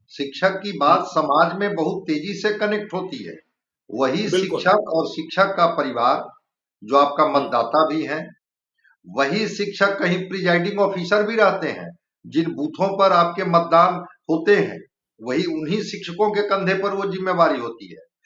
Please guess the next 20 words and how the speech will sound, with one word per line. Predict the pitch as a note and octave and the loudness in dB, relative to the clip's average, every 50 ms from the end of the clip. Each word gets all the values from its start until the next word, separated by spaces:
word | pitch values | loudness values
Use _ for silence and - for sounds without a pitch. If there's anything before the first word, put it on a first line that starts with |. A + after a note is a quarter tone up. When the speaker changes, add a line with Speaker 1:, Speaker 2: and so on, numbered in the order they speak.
| _ _ _ - - | _ _ _ -14 -8
Speaker 1:
वही | A2 B2 C3+ C3 - - C#3 | -4 -2 0 0 0 -2 -4
Speaker 2:
हम्म। | C#3 C3+ | -4 -4
Speaker 1:
शिक्षक | - F#3+ - - - G3 G3 - | -6 -8 -10 -6 -2 -2 -2 -2
समाज | - - - D#3 C#3 D3 D#3+ F3+ G3 G3 F#3+ | -2 -6 -4 -2 0 2 4 4 4 2 0
के | - - F#3+ F3+ | -4 -4 -4 -4
बीच | D3+ D#3 D#3 C#3+ - - | -2 -2 -4 -6 -6 -10
में | C#3+ D3+ E3+ G3 G3+ G3+ G3+ - - _ _ - | -8 -6 -4 -4 -4 -4 -6 -10 -14 _ _ -4
अपनी | D3+ D#3+ D#3 - F3+ F#3+ | -2 -2 -2 -2 -4 -4
बातों | - - D3+ D3+ D3 - G3 G3+ G3 - | -2 2 2 2 2 2 0 -4 -4 -2
को | G#3+ F#3 | -2 0
रखते | E3+ D3+ - - - - A3+ A#3 | 0 0 -2 -2 -2 0 0 0
भी | G#3 G3+ D#3+ | 0 -2 -6
हैं, | A2+ F#2 E2+ E2+ - _ _ _ _ _ - | -6 -8 -10 -14 -16 _ _ _ _ _ -6
जब | B2+ C3+ C#3 | -4 -4 -4
उनको | D#3 D#3+ D#3+ D#3+ F3 F3+ | -4 -6 -4 -4 0 0
अभिभावकों | E3+ C#3+ C3+ D3 C3+ A2 B2 C#3+ - - - G3+ G3 | 0 0 0 0 0 2 2 2 0 0 -2 -2 -2
से | E3+ - F3+ | -2 -2 -4
मुलाकात | F3 E3+ E3+ E3+ E3 D#3+ E3 F3 F#3 F3+ - - | -4 0 2 4 4 4 4 4 4 4 2 0
होती | D#3+ D#3 - D3+ C#3+ B2+ | -6 -6 -6 -6 -6 -4
है, | C3 D3+ E3+ F3 F3 | -2 -2 -2 -4 -6